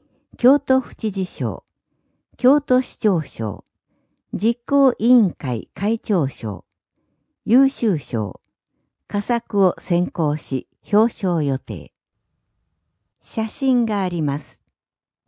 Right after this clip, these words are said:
潜水が得意なマッコウクジラ。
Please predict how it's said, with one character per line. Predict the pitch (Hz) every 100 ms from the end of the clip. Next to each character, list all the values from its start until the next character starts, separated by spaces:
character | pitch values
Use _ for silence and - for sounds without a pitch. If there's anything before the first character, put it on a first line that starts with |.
| _
潜 | - 262 294
水 | 330 - 277 233
が | 226
得 | - 185 -
意 | 202 143
な | 110 -
マ | - 139
ッ | - -
コ | 208 185
ウ |
ク | - 156
ジ | 110
ラ。 | 90